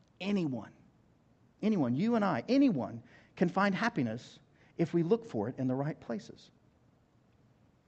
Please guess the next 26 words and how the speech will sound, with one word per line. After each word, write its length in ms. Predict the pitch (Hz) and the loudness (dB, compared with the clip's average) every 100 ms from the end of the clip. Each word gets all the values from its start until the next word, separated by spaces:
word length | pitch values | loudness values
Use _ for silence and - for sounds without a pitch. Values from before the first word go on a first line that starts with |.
| _ _ | _ _
And 100 | 139 | 2
then 60 | 139 | 4
he 60 | 139 | 2
said 220 | 139 117 | 0 -2
this, 260 | 107 - 117 | -4 -4 -4
"Authentic 380 | 113 160 220 | 0 0 -2
happiness 600 | 175 104 104 90 120 - - - - - | -2 -4 -4 -8 -10 -14 -20 -20 -16 -2
can 160 | 127 135 | -2 2
only 220 | 147 175 | 0 0
come 300 | - 117 117 | -2 0 0
from 160 | 117 | -2
the 80 | 104 | -4
long-term, 840 | 95 98 113 151 226 - - 139 - - | -4 0 2 2 0 -6 -14 -12 -16 -6
long-term 580 | 135 175 320 - 78 69 - _ _ - - _ | 0 2 0 -6 -10 -10 -16 _ _ -20 -20 _
cultivate, 580 | - 135 185 170 104 92 - _ | 0 0 0 -4 -4 -8 -18 _
cultivation 580 | - 127 185 117 98 110 | -2 -2 0 -2 -2 -8
of 140 | 87 82 | -8 -4
wisdom, 480 | 98 156 233 269 - - _ _ _ _ _ _ - _ _ 117 | -4 -4 -4 -6 -6 -20 _ _ _ _ _ _ -20 _ _ -2
altruism, 720 | 180 - 135 - 113 123 135 - _ _ _ _ - - - | -2 0 -2 -2 -4 -6 -8 -16 _ _ _ _ -20 -20 -8
and 180 | 104 110 | -6 -4
compassion, 540 | 123 110 151 - - - - _ _ _ _ - - - | -4 -4 -8 -10 -14 -18 -20 _ _ _ _ -20 -20 -2
and 180 | 139 147 | 2 4
from 140 | 147 139 | 4 4
the 60 | |
complete 520 | 135 117 - 196 202 202 | 4 -2 0 0 0 0
eradication 960 | 135 123 170 247 - 185 170 - 165 | 0 4 4 4 2 0 2 0 -2